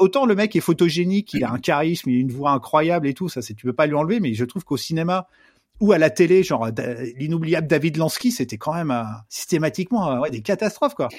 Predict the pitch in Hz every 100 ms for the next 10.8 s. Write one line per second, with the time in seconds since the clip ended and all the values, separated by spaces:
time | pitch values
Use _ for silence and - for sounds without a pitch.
0 | - - 127 120 127 147 135 185 127 120
1 | 143 165 165 120 101 - 131 127 110 107
2 | 143 123 107 98 101 - 107 117 156 120
3 | 104 120 104 101 - 107 98 120 104 -
4 | 123 104 98 92 101 104 131 165 120 -
5 | - - - 143 156 156 120 107 104 104
6 | 101 95 - _ 110 - 156 147 127 -
7 | 143 127 123 123 120 143 139 98 - 104
8 | 110 110 107 107 110 110 127 147 185 123
9 | - _ _ _ - 110 110 107 110 104
10 | 113 104 110 110 113 127 170